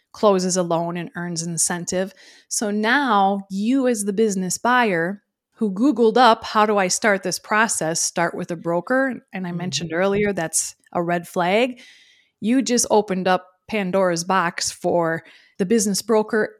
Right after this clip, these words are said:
Speaker 1: and his S B A lending partner to earn incentive, and the two of them are very highly motivated to get this sale done, which is great, but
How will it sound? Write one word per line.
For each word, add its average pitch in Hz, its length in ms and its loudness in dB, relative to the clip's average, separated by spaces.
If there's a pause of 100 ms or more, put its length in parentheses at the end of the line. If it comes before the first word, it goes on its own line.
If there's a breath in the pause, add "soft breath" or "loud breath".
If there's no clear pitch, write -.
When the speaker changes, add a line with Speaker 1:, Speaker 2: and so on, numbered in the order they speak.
Speaker 1:
and 202 320 -2
his 180 340 -4 (100)
S 202 220 0
B 180 240 -2
A 175 40 -4
lending 190 380 0
partner 170 540 -8 (200)
to - 220 -6
earn 196 260 -2
incentive, 175 800 -4
and 180 100 -6
the 170 80 -8
two 214 340 -2
of 170 140 -4
them 180 420 0
are 156 140 -4
very 202 640 -2
highly 202 440 -2
motivated 170 840 0 (140)
to - 120 -6
get 180 300 -6
this 160 200 -6
sale 165 300 -2
done, 190 520 0 (760 soft breath)
which 247 260 -2
is 180 140 0
great, 294 680 0 (680)
but 226 360 6